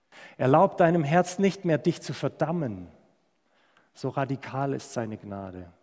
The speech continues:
Vielleicht sagst du, "Ja, also für heute ist okay, aber ob ich morgen, mal gucken. Ich weiß ich noch nicht. Ich hab ein bisschen Angst, dass ich's nicht schaffe." Egal, dann hab Angst.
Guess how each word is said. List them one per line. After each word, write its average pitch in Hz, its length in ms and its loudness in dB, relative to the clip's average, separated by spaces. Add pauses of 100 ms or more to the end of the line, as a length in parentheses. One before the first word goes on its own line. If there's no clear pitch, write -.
(1900)
Vielleicht 127 180 -4
sagst - 220 -6
du, 139 60 -4
"Ja, 143 300 -2 (140)
also 123 240 -4
für 117 160 -8
heute 143 240 2
ist - 120 -8
okay, 147 400 -2 (1080)
aber 110 280 -12
ob - 120 -14
ich 110 100 -16
morgen, 131 460 -6 (360)
mal 107 140 -14
gucken. 104 380 -14 (580)
Ich - 200 -20 (100)
weiß 147 260 -8
ich 127 100 -6
noch 95 120 -14
nicht. 92 240 -18 (240)
Ich - 140 -12
hab 127 100 -8
ein - 40 -20
bisschen 139 280 -6
Angst, 170 280 -4
dass 135 140 -2
ich's 135 140 -12
nicht 135 180 -8
schaffe." 170 220 -10 (1120)
Egal, 208 520 6
dann 175 180 6
hab 190 140 4
Angst. 196 500 2